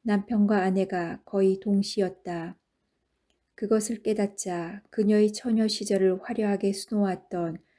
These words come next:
그 칭송의 의미는 무지개처럼 허망하게 사라지고 말았다.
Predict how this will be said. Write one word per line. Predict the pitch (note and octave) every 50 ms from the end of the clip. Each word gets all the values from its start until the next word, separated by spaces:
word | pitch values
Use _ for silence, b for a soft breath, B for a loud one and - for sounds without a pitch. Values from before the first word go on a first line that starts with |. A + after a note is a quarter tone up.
| b b b b b
그 | _ - A3 G#3+ G#3+
칭송의 | - - B3 A#3 A#3 - A#3 A3+ A3 G#3
의미는 | F#3+ G3+ G3 F#3+ F#3+ F#3 F3 F3+ F3 E3+ E3 F#3 - -
무지개처럼 | F3+ F#3 G#3 G#3 - - - G3+ G3+ - - G#3 F3+ E3 E3+ E3 D#3 G3+ G3+ -
허망하게 | - A3+ G#3+ G#3+ G3+ G3 F#3+ F#3+ F#3 G3+
사라지고 | G3+ G#3 A#3 G3+ G3 F#3 F3+ - - - - F3+
말았다. | F3 F3 E3+ F#3 F3 - _ _ - E3 D#3 D#3 F3+ -